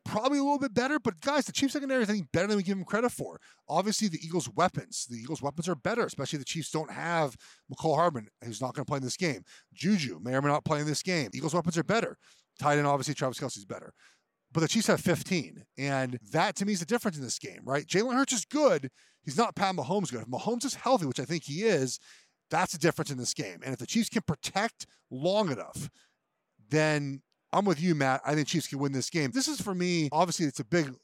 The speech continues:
legacy game for the Chiefs. It solidifies Andy Reid. Joe Montana just walked by me. That's, that,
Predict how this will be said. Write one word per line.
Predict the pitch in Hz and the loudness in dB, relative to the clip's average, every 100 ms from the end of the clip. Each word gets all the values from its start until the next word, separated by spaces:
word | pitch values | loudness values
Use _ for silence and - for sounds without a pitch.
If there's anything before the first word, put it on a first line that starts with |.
| - | -10
legacy | 123 160 156 151 | 0 2 2 -4
game | 143 139 131 123 117 - _ _ _ | -2 0 0 0 -4 -10 _ _ _
for | - 170 | -2 0
the | 117 | 0
Chiefs. | 110 - 135 98 - | -2 -2 -2 -4 -4
It | 156 - | -4 -4
solidifies | - 170 226 190 190 170 - | -2 2 4 4 2 2 0
Andy | 160 160 | -4 -4
Reid. | 151 151 143 131 123 _ - _ _ _ 113 | -2 0 0 -2 -6 _ -20 _ _ _ -2
Joe | 165 | 0
Montana | 147 131 143 | 2 0 -2
just | 120 110 | -2 -4
walked | 120 110 | -2 -2
by | - 110 | -2 -6
me. | 104 104 107 _ | -6 -8 -10 _
That's, | 135 - 117 120 | -10 -8 -14 -4
that, | 139 | -4